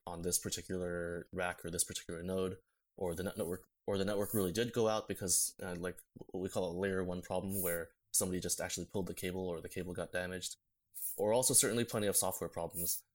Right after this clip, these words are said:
with either the things that we talk to or the, or the components within our own nodes. And so a big problem that we do face, since we, I mean, I guess we're improving on it these days, but a, a big problem we've often faced is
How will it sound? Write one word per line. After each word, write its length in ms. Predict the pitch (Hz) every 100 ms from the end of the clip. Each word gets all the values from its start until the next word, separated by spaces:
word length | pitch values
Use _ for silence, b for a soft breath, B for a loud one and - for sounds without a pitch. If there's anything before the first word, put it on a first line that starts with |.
| _ _
with 200 | 87 -
either 200 | 113 98
the 80 | 92
things 260 | - 92 90
that 100 | -
we 120 | 90
talk 260 | 110 95
to 380 | - 107 92 90 - _ _ -
or 320 | 85 85 82
the, 500 | 85 82 80 82 82 - _ _ _ _ _ 107
or 80 |
the 80 | 98
components 360 | 101 - 98 92
within 200 | 98 87
our 120 | 82
own 160 | 92 87
nodes. 380 | 82 - - - B B _
And 120 | 104
so 260 | 98 101 98
a 120 | 110
big 220 | 104 143
problem 180 | 139 131
that 80 | 104
we 80 | 104
do 140 | 127
face, 280 | 123 107 -
since 200 | 104 -
we, 420 | 104 95 95 - _ _
I 80 | 123
mean, 180 | 123 120
I 80 | 120
guess 200 | 135 -
we're 60 |
improving 320 | 92 98 90 85
on 120 | 82 -
it 100 | - -
these 140 | 87
days, 240 | - 80 -
but 140 | 85
a, 120 | 101 -
a 40 | 117
big 180 | 139
problem 220 | 143 127 123
we've 160 | 107
often 260 | 90 98 95
faced 360 | 87 85 - - _ _ -
is 640 | 98 95 92 90 - -